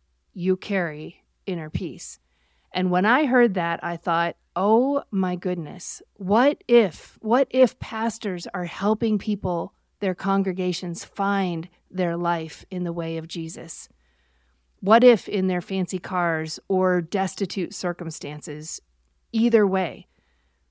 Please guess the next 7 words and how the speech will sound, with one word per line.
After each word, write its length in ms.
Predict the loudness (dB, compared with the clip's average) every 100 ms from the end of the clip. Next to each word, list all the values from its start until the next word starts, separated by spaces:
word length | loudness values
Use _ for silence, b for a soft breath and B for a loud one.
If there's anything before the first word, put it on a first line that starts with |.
| _ _ _
we 540 | 0 2 4 4 2 2
as 240 | 0 -2
Jesus's 580 | -2 0 0 -2 -4 -6
people 420 | -6 -4 -4 -6 -4
are 140 | -6
finding 680 | -6 -4 -2 0 0 -2 -4
inner 360 | -6 -6 -8